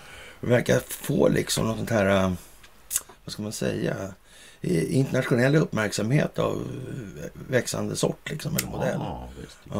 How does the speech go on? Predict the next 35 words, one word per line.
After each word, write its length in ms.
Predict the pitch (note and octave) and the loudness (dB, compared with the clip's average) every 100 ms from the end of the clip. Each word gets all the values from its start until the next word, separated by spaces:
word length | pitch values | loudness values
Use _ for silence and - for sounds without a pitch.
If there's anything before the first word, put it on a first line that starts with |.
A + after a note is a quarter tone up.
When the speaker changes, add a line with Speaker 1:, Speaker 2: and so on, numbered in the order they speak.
| G2 | 0
Speaker 1:
Ja, 60 | |
Speaker 2:
man 140 | F2+ F#2 | -2 -4
säga. 120 | F2+ | -6
Speaker 1:
ja. 60 | G2 G#2 - | -8 -12 -20
Speaker 2:
Det 180 | - - | -20 -16
kan 80 | - C3+ | -12 -8
man 100 | E3+ | -8
säga. 160 | A#3+ E3 - - - - - - - - - - - - | -8 -12 -18 -20 -20 -20 -20 -20 -20 -20 -20 -20 -20 -4
Och 100 | D#3 | 2
sen, 200 | F3+ G#2 | 4 4
ja, 280 | A#2 D#3 G2+ | 2 2 2
jag 100 | - | 0
vet 100 | G#2+ | 0
inte, 220 | D#3 F#3 | -2 -2
Grekland 640 | F#3 F#3 E3+ - - - - | -2 0 -2 -4 -12 -4 -2
är 40 | |
ju 120 | F#3 | -2
fan 240 | - F#3+ F3 | -2 -2 0
märkligt. 520 | F3 D#3 - F2+ F2 | 0 -4 -8 -10 -4
Jag 80 | C#3+ | -2
menar, 140 | A#2 | 0
nu 180 | D#2+ A#1+ | -2 -2
många 400 | D#2+ F#3+ A2 C#2 | 2 4 4 2
år 180 | A2 G3+ | 2 2
sedan 220 | D#3 E3 | 0 2
de 220 | F3 C#3 | 2 2
liksom 280 | A2 A2+ A#2 | -2 -6 -6
kursade 480 | A#2 C#3 - - E2+ | -2 -2 -4 -4 -2
här 160 | G#2 F#2 | -2 -2
i 60 | |
år 180 | G2 E2+ | 0 0
och 60 | F2 | -2
ett 80 | F#2+ | -2
jävla 360 | A#2+ - C#2 | -4 -4 -6
liv. 200 | D2+ D#2+ | -4 -4